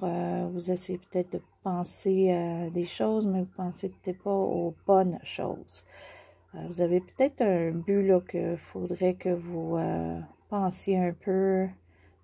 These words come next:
et avoir, euh, qu'est-ce que vous voulez, euh, vraiment. Vous avez peut-être tendance à ne pas vous faire de but.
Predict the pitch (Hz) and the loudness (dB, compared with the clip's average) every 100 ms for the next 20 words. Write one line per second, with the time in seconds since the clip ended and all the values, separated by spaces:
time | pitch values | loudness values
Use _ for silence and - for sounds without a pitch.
0 | - 175 160 160 165 165 165 175 175 175 | -8 -4 -2 -2 -2 -2 0 2 2 0
1 | 170 165 165 165 160 - _ _ _ _ | -4 -4 -4 -4 -8 -14 _ _ _ _
2 | _ _ _ _ _ _ _ _ _ _ | _ _ _ _ _ _ _ _ _ _
3 | _ - 226 202 - 180 175 175 170 175 | _ -4 0 0 2 2 0 2 4 6
4 | 180 175 165 160 160 180 165 175 160 151 | 6 6 2 0 -2 -2 -2 0 0 -2
5 | - _ - - - _ _ _ _ 180 | -8 _ -20 -20 -20 _ _ _ _ -4
6 | 175 175 - 185 185 190 180 170 175 185 | -2 -4 -2 -2 0 0 2 2 0 0
7 | 202 185 170 170 - 220 202 185 180 185 | -2 -2 -2 -4 0 4 4 4 2 2
8 | 180 180 170 160 196 | 4 6 6 6 0